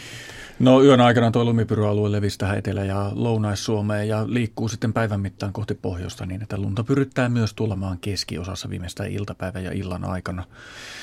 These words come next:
Se tulee aika reippaan itätuulen kerran, joten ne kertymät voi vaihdella aika paljon paikasta toiseen. Että tuossa nyt oli aamuun mennessä kymmenkunta senttiä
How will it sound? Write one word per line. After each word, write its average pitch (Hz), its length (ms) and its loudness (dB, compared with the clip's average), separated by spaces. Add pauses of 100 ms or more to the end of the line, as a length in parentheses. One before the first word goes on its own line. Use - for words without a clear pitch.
(360)
Se - 160 0
tulee 156 240 4
aika 151 260 2 (200)
reippaan 131 960 2
itätuulen 98 800 -2
kerran, 95 440 -2
joten 92 300 -8
ne 98 80 -4
kertymät 95 560 -4
voi 98 180 -4
vaihdella 90 440 -4
aika 90 200 -10
paljon 87 300 -8
paikasta - 440 -10
toiseen. 90 460 -10
Että 107 160 -10
tuossa 110 240 -4
nyt 120 80 -2
oli 120 140 2
aamuun 113 280 0
mennessä 101 300 -4
kymmenkunta 104 480 -4
senttiä 90 480 -10